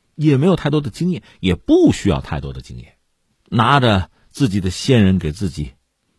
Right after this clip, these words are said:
备好的这几张牌，牌是不错的，那确实有可能横冲直撞一番啊。我们看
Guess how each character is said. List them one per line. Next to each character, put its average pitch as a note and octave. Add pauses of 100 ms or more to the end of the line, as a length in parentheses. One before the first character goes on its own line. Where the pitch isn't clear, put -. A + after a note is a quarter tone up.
(120)
备 C3
好 C#2+
的 E2
这 G#2
几 D#2+
张 G#2
牌， -
牌 A#2+
是 C#3+
不 D3+
错 -
的， - (640)
那 F#3+
确 F#3
实 D3
有 D3
可 -
能 D#2+ (200)
横 D3
冲 D#3
直 A2+
撞 E3
一 F2
番 -
啊。 - (320)
我 C3
们 C#3+
看 E3